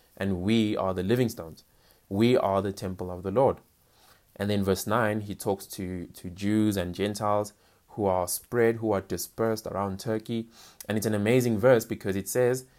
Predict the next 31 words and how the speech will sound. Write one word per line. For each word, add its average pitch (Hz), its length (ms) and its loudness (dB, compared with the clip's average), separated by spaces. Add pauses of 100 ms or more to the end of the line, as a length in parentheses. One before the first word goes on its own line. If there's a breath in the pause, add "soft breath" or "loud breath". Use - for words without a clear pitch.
(400 soft breath)
verse 101 240 -2
nine, 110 380 0
"But 101 200 -2
you 110 160 2
are 113 140 4
a 101 120 0
chosen 117 440 0
race, 123 260 -2
a 95 80 -4
royal 110 300 2
priesthood, 120 380 -8
a 98 100 -4
holy 127 380 4
nation, 120 560 -2 (340 soft breath)
a - 80 -14
people 131 640 -2
for 101 220 -4
his 98 120 -4
own 98 140 -4
possession, 95 520 0
that 90 160 -8
you 104 280 -2
may 113 160 -2
proclaim 98 420 -8
the 95 140 -8
excellencies 92 540 -10
of 87 140 -8
him 95 200 -8
who 92 140 -10
called 117 340 0
you 95 200 -6